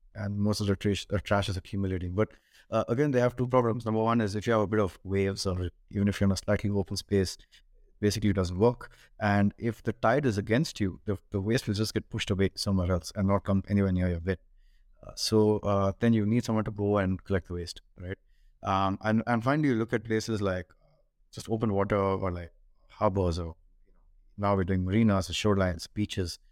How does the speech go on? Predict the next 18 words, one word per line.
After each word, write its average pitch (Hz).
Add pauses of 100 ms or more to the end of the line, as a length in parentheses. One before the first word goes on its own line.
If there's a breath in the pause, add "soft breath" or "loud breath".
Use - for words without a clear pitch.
(220)
It's 107
really 151
hard 110
to 110
just 95
go 98
out 98
and 95
collect 92 (140)
waste 98
into 98
the 82
water. 82 (180)
Nobody 104
else 95 (120)
can 92
do 101
that 87